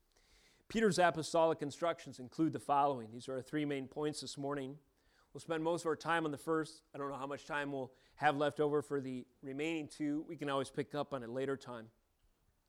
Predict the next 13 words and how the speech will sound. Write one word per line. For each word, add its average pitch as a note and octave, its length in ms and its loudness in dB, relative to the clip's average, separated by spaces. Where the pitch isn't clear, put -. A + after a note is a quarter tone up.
on D#3 140 -4
those C#3+ 220 0
points. B2 440 -12
No, C#3 180 -2
uh, D#3+ 380 4
the D3+ 160 2
heading, F3 320 4
however, D#3 360 4
for E3 140 -2
today, C#3 320 -2
Peter's G3 460 2
apostolic E3+ 640 0
instructions C#3 800 -8